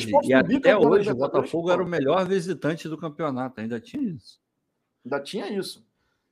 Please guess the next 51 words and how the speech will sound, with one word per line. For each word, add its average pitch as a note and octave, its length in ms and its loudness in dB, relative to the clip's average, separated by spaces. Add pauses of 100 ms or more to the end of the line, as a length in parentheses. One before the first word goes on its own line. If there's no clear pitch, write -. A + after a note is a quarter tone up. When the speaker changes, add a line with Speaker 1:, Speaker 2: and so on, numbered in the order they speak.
(100)
Speaker 2:
Então, A3 220 4
gente, G#3 320 2
quando A#3 140 2
a A#3 40 2
gente A3+ 160 -2
fala G#3 200 4
aqui F#3 200 -4
que F#3+ 80 -4
a F3+ 40 0
gente F3 180 -8
tem F3 140 -10
que - 80 -20
ter D#3+ 180 -8
calma, D#3 420 4
paciência, D3 600 -6 (240)
não G#3 120 0
é D4 100 6
que D4+ 80 0
a C4 40 4
gente B3 140 0
tá A3+ 140 2
satisfeito, F3 560 -4
não A#3+ 160 -2
confundam B3 680 0
as C#3+ 140 -6
coisas. A2+ 420 -6 (960)
"Ah, A#3 160 6
a A#3 60 8
gente A#3 200 -2
tem A#3+ 140 -2
que A#3 60 -16
ter A3+ 180 2
calma C4+ 320 4
e C4+ 60 -4
paciência. A#3 760 0
Pô, D#4+ 260 2
então D4+ 220 2
tá C#4+ 100 2
tudo C#4 220 -2
lindo C4 180 2
e - 20 -2
maravilhoso A3 440 0
pra G#3+ 100 -8
vocês." G#3 340 -6
Não, D#4 320 0
não D3 140 -2
Speaker 1:
Não D3 60 -2
Speaker 2:
tá, - 80 0
Speaker 1:
tá. - 100 4
Speaker 2:
não. - 80 0
Não - 120 -10